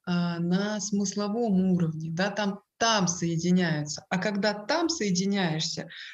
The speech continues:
тогда, ну, появляется то, на чём и инфраструктурно дом держится, и с-, появляются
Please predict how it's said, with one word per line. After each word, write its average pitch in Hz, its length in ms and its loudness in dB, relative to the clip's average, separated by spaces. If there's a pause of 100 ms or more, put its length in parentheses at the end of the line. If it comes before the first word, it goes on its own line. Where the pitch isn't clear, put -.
(120)
тогда, 214 840 0
ну, 208 260 2
появляется 214 760 2
то, 269 300 0
на 226 140 2
чём 196 360 0 (240)
и 247 140 6
инфраструктурно 220 1040 0
дом 180 360 2
держится, 170 920 0
и 247 420 0 (200)
с-, - 420 -10
появляются 214 920 0